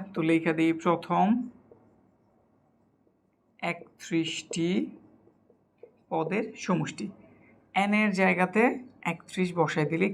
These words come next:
কাজ শেষ। এন এর জায়গাতে একত্রিশ, নিচে দুই, টু এ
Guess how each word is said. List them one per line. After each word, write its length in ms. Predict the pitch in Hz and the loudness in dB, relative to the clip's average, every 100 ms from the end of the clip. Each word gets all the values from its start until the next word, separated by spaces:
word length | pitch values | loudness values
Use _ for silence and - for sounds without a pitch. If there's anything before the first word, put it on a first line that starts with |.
| 180 | 0
কাজ 120 | 160 - | 0 -6
শেষ। 160 | - - - - | -8 -10 -12 -4
এন 80 | 165 170 | -2 -2
এর 60 | 160 | 2
জায়গাতে 380 | 170 165 170 165 208 165 | 2 2 0 0 0 0
একত্রিশ, 460 | 156 - - 202 233 - - - - _ _ 160 | -2 -6 0 0 0 -6 -16 -20 -20 _ _ -4
নিচে 240 | 156 160 151 160 | -4 -2 -2 2
দুই, 180 | 180 247 - - - _ _ _ _ | 2 2 -2 -14 -20 _ _ _ _
টু 120 | 233 233 - | -6 -2 0
এ 20 | 165 | 2